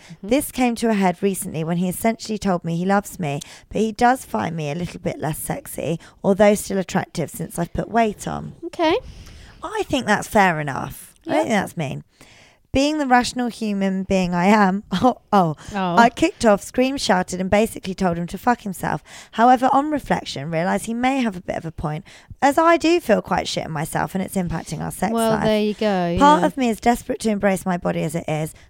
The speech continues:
Speaker 2: No, you don't have to. Why do people, this is my thing. I'll talk about it after.
Speaker 1: Mm.
Speaker 2: Part of me is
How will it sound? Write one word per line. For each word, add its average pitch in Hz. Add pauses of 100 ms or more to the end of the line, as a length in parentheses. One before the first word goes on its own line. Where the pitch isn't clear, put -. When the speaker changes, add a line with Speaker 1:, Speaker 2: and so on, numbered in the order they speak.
(100)
Speaker 2:
No, 311
you 269
don't 311
have 302
to. 202
Why 214
do 262
people, 269
this 254
is 233
my 233
thing. 180
I'll 175
talk 214
about 175
it -
after. 156
Speaker 1:
Mm. 190 (440)
Speaker 2:
Part 302
of 320
me 320
is -